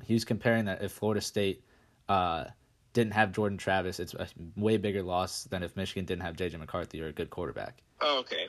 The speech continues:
Speaker 2: Well, then I agree with him. And I think, but I
Speaker 1: Yeah.
Speaker 2: think there are other people making that argument that if, that,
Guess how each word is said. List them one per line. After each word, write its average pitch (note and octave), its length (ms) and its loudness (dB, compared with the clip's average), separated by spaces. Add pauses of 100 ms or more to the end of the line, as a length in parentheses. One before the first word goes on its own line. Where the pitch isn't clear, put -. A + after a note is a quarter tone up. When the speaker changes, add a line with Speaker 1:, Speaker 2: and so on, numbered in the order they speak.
(120)
Speaker 2:
Well, D3 140 -2
then D3+ 120 0
I D#3 140 4
agree D#3 240 0
with D3+ 80 0
him. B2+ 140 -2
And A#2+ 100 2
I C3+ 100 2
think, C#3 240 0
but D3 80 2
I D3 60 4
Speaker 1:
Yeah. - 40 4
Speaker 2:
think E3+ 160 0
there B2+ 120 2
are B2 160 2
other A2 160 -2
people - 420 -4
making A2 300 0
that G2 120 2
argument G2 360 -2
that G#2+ 100 2
if, G#2+ 220 -2 (380)
that, - 280 4